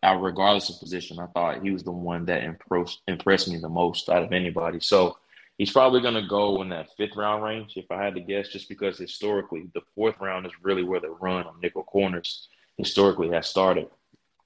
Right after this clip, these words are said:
over the past decade or so for whatever reason. N F L teams don't like taking nickel corners into the fourth round. So I think you probably could get 'em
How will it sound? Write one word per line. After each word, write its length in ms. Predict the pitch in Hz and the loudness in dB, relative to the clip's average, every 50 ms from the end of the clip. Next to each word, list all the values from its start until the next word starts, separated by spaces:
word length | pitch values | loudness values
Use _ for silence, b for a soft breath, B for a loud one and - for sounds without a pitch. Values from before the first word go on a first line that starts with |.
| _ _ - - | _ _ -8 -4
over 160 | 110 101 92 | -4 -2 0
the 120 | 95 98 | 0 0
past 380 | - 104 101 98 95 92 - - | 2 4 6 6 6 4 2 2
decade 360 | 95 95 92 - 82 80 85 | 0 0 0 0 -2 -4 -4
or 40 | 85 | -4
so 220 | - - 85 85 - | -4 -4 -4 -6 -6
for 120 | - 87 | -6 -4
whatever 380 | 90 95 98 98 95 87 87 87 | -2 0 0 0 0 -2 -2 -2
reason. 440 | 92 98 98 92 101 - 85 - _ B B B B B B B B | 0 2 2 0 0 -4 -14 -18 _ B B B B B B B B
N 120 | 104 107 | 0 0
F 140 | 110 104 - | 0 2 2
L 100 | 104 98 | 0 0
teams 380 | 98 - 117 113 107 101 95 92 | 0 0 0 0 2 0 0 -2
don't 240 | 101 98 95 104 98 | -2 -2 -2 0 0
like 220 | 95 92 92 - | 0 0 0 0
taking 340 | - 104 101 98 - 90 92 | 0 0 0 0 -2 -4 -6
nickel 220 | 95 92 - 90 | -6 -6 -6 -8
corners 360 | - - 98 98 95 92 85 | -6 -4 -4 -4 -4 -4 -6
into 200 | 92 87 - 101 | -8 -6 -4 -4
the 100 | 87 82 | -4 -4
fourth 300 | - - - 92 92 87 | -4 0 2 2 2 2
round. 360 | 90 92 92 87 85 87 87 87 | 2 0 0 0 0 -2 -4 -2
So 360 | - 95 92 90 87 65 71 | 2 2 4 4 4 4 2
I 80 | 92 | 2
think 240 | 92 - 101 95 92 | 2 0 0 -2 0
you 100 | 95 92 | -2 -2
probably 300 | 90 - 98 92 92 92 | 2 4 4 6 6 4
could 240 | - 82 78 82 85 | 2 -2 -4 -2 2
get 160 | 98 101 98 | 4 4 4
'em 180 | 92 92 95 | 4 2 -2